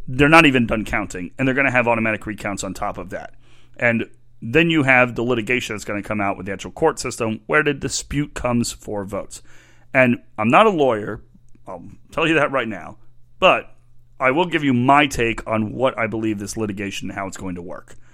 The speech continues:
Um, I've heard a lot of people talking about this election since it's happened, a lot of questions about how does this work, what's gonna happen, why doesn't Trump just concede, he knows he's not gonna win anyway. And I'll give you the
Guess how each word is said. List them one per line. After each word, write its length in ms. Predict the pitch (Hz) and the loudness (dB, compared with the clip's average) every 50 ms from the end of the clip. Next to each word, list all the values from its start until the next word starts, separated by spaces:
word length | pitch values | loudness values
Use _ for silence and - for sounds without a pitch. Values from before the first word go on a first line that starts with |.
| - - - - - - | -20 -20 -20 -20 -12 -4
Um, 280 | - 110 107 107 104 | 0 2 2 2 2
I've 140 | 98 101 101 | 0 -4 -4
heard 140 | 120 113 110 | -4 -4 -2
a 40 | 113 | 0
lot 180 | 139 160 160 | 2 2 2
of 80 | 151 135 | 2 2
people 160 | 160 151 139 | -2 -4 -4
talking 460 | - - 127 127 120 - 131 123 117 | -2 0 2 2 2 2 0 -4 -2
about 260 | 117 113 113 113 104 | -2 -2 -2 -4 -4
this 160 | 113 110 - - | -6 -10 -10 -8
election 380 | 101 107 110 - - - 104 | -6 -6 -6 -6 -8 -12 -14
since 240 | - - 98 92 - | -14 -14 -14 -16 -16
it's 120 | 92 - | -14 -8
happened, 520 | - 131 135 135 127 143 135 127 123 120 - - - - - - - - - - - | -2 2 2 2 4 4 2 2 2 0 -2 -8 -18 -20 -20 -20 -20 -20 -20 -16 -10
a 40 | - | -8
lot 120 | 117 110 | -6 -6
of 80 | 101 - | -8 -6
questions 520 | - 151 143 139 - - 143 131 127 117 | -2 -2 -2 -2 -2 -4 -2 -2 -2 -2
about 180 | 113 101 98 95 | -4 -6 -8 -2
how 180 | - 139 151 | 0 2 2
does 100 | 143 113 | 2 0
this 200 | 101 101 - - | -4 -8 -10 -8
work, 460 | - 113 127 139 139 131 127 - - - - - - | 0 4 8 8 8 8 6 4 -2 -18 -20 -16 -8
what's 160 | - - - - | -4 -4 -2 -2
gonna 140 | 139 123 | -4 -4
happen, 480 | 110 120 131 127 120 123 123 120 117 - - - - - - - - - | -2 0 0 0 0 0 -2 -2 -4 -6 -10 -20 -20 -20 -20 -20 -14 -2
why 200 | - 160 160 160 | 4 6 8 8
doesn't 200 | 151 139 135 117 | 8 6 4 2
Trump 200 | - 135 127 120 | 2 0 0 -2
just 160 | - 117 - | -4 -8 -10
concede, 480 | - 107 101 - - 131 127 123 120 117 | -8 -8 -8 -8 -6 -4 -2 -2 -2 -2
he 60 | 110 | -2
knows 220 | 107 117 117 104 | -2 -2 -2 -4
he's 120 | 107 104 101 | -4 -6 -4
not 120 | 107 98 | -6 -4
gonna 120 | 98 98 95 | -4 -6 -8
win 160 | 95 95 107 | -6 -4 -2
anyway. 540 | 127 139 135 127 127 120 120 120 113 - - - - - - | 0 0 2 2 4 2 2 0 -2 -8 -14 -20 -20 -20 -10
And 280 | - - 196 190 175 - - - - - - - - - _ - - - - - - - - - - | -6 -4 -2 -2 -4 -6 -14 -20 -20 -20 -20 -20 -20 -20 _ -20 -20 -20 -20 -20 -20 -20 -18 -6 0
I'll 100 | 143 143 | 0 0
give 240 | 143 - 208 214 202 | 0 0 -2 0 0
you 80 | 190 165 | 2 4
the 300 | 143 135 123 117 117 | 4 4 2 2 -2